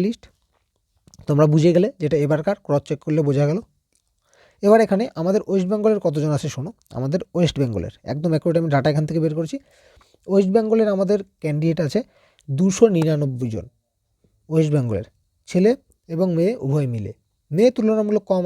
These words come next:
আছে, মেয়ে হয়তো এখানে ওয়ান বা টু পার্সেন্টেজ মেয়ে আছে, এই, এ, দুইশো নিরানব্বই জনের মধ্যে বা ফাইভ পার্সেন্টেজ হতে পারে, সেটা মেয়ে একদমই কম আছে। তো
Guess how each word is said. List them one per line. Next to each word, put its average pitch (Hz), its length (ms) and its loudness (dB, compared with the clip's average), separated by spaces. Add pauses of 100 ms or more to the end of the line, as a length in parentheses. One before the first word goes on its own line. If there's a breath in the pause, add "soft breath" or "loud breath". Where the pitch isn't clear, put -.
আছে, 240 120 -10 (220)
মেয়ে 170 200 0
হয়তো 160 260 2
এখানে 160 200 0 (440 soft breath)
ওয়ান 160 200 0
বা 165 140 2
টু 175 120 -2
পার্সেন্টেজ 151 440 -4
মেয়ে 147 220 0
আছে, 202 120 -8 (280)
এই, 139 80 2 (460 soft breath)
এ, 151 80 -4 (240)
দুইশো 151 260 2 (320)
নিরানব্বই 151 400 2
জনের 143 240 0
মধ্যে 139 200 -4 (200)
বা 147 60 2 (100)
ফাইভ 147 220 -2
পার্সেন্টেজ 139 440 -4
হতে 127 180 -4
পারে, 185 120 -4 (680)
সেটা 135 180 -4 (300)
মেয়ে 175 220 2
একদমই 180 360 0
কম 165 180 2
আছে। 262 120 -6 (680)
তো 143 60 -10